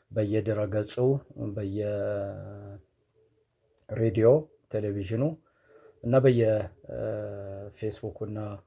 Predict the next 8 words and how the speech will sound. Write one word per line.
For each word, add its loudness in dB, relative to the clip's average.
በተለያዩ፣ -4
እ፣ -10
ድረገጾች -2
ላይ 2
የክርስቶስ 2
ዳግም 4
ምጽአት 2
ደርሷል፣ -2